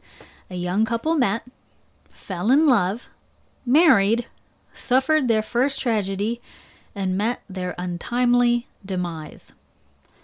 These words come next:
The end of Romeo and Juliet illustrates the epitome of bad judgment calls. The priest fails to deliver the message that Juliet is under the spell of a sleeping potion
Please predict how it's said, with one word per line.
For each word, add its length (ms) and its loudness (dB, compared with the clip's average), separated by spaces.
The 200 6
end 300 4
of 180 2
Romeo 520 4
and 160 2
Juliet 600 -4
illustrates 760 -2
the 180 -4
epitome 680 2
of 260 -6
bad 460 0
judgment 480 -4
calls. 500 -12
The 80 -8
priest 560 0
fails 380 -2
to 120 -6
deliver 400 -2
the 80 -8
message 680 0
that 160 -6
Juliet 600 -4
is 220 -8
under 260 -4
the 120 -8
spell 480 -2
of 160 -6
a 40 -6
sleeping 460 2
potion 500 0